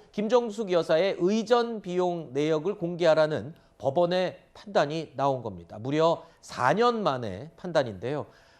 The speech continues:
바로 이게 지난 이천십팔 년 한 시민단체가 청와대에 정보 공개를 청구한 내역입니다. 문재인 대통령의 특활비 지출 내역과 김정숙 여사의 의전비 내역, 그러니까 이 사적으로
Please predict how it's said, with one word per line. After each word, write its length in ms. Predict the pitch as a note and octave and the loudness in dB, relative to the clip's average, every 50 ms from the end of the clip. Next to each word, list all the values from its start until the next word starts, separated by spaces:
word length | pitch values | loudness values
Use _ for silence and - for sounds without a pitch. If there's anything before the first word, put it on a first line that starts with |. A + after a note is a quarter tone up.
| _ _ | _ _
바로 180 | F3+ G#3 A#3+ | 4 6 6
이게 420 | G#3+ D#3+ D3+ D3+ A3+ A#3 G3 C#3+ C#3+ | 6 4 2 4 4 4 4 4 0
지난 260 | - F#3+ A3 A#3 G#3 | -2 0 0 0 0
이천십팔 560 | F#3 G#3 G#3 - B3+ A3+ - - - A#3 A3+ | -2 -4 -2 -2 -2 -2 -4 -4 0 2 4
년 140 | A#3 A#3+ A3+ | 4 4 4
한 160 | A3+ A#3+ A#3 | 2 0 -2
시민단체가 880 | A#3 - C#4+ C#4 C#4+ C4+ A3+ A3 F#3 E3 - F#3+ F#3+ E3 D#3 D3 E3 - | -4 -4 -2 -2 0 2 2 0 0 0 -2 -2 2 4 4 4 4 2
청와대에 480 | - B3 B3 A#3+ A3 F3+ G3+ G#3+ A3+ | 0 -2 0 0 2 4 2 2 2
정보 360 | A3 D3 D3 E3 G3 G3 C#4+ C#4 | 0 -2 -4 -4 0 0 0 0
공개를 420 | C4 C4+ B3 A3+ A#3 G#3+ G#3 G#3 | 0 0 0 2 2 2 2 0
청구한 440 | G#3 G#3 A3 G#3 F3+ F#3 E3 D3+ A2 | -2 -6 -6 -2 0 0 0 0 -2
내역입니다. 800 | A2+ C#3 F3+ G#3+ G#3+ E3+ C#3+ C3 A#2 A2 A2 C#3+ A#2 F2 E2+ - _ _ _ _ _ | 0 2 2 2 2 0 -4 -8 -8 -4 -2 -2 -2 -4 -6 -14 _ _ _ _ _
문재인 280 | - F3+ A3+ G#3+ C#4 B3+ | -4 -2 0 2 2 4
대통령의 600 | A3+ A3+ A3 - G#3+ G#3 G3+ G3 A3 A#3+ A#3+ - - - _ _ _ _ _ | 4 2 2 0 -2 -4 -2 -2 -2 -2 -4 -6 -12 -20 _ _ _ _ _
특활비 560 | - - B3+ B3 B3 A#3+ A#3+ A#3+ A#3+ A#3 G3+ | -2 0 2 4 4 4 2 0 -2 -4 -4
지출 420 | - - F3+ E3+ - - G3+ G#3 F#3 | -6 -8 -10 -10 -8 -6 -4 0 2
내역과 680 | D3 C#3 D3 D3 D3 - - A#2 G#2 A2+ D#3 G#3+ A#3 - _ _ _ - | 2 4 2 2 0 -2 -2 0 0 0 -2 -4 -8 -12 _ _ _ -4
김정숙 460 | - F#3 G3 G#3+ A3+ G#3+ F#3 A3 F#3+ | -2 0 4 4 4 2 2 0 0
여사의 380 | F3 D#3 D#3 F3 D#3+ D#3+ D3+ A2 | 0 2 2 2 2 2 2 2
의전비 680 | E3+ F#3+ A3 A#3 A3+ F#3 A#3 A3+ A3 A3 F#3 G3 G3+ F3+ D#3 | 0 0 0 0 2 2 0 0 0 -2 -6 -6 -6 -2 -2
내역, 360 | D3 D#3 E3 D3 A2 F#2+ - - _ _ | 0 2 2 2 0 0 -4 -12 _ _
그러니까 600 | - G3 G3 E3+ B2+ - G3 F3+ B2 E2+ - - _ _ _ _ _ _ _ _ - | 0 0 0 0 0 2 4 4 4 2 -2 -10 _ _ _ _ _ _ _ _ -14
이 80 | C#3+ | -14
사적으로 800 | D3 - - F#3+ G#3+ - A#3+ A#3 A3 B3 B3 A#3+ F#3+ - - - | -12 -12 -14 -14 0 2 2 4 4 6 6 6 4 4 0 -6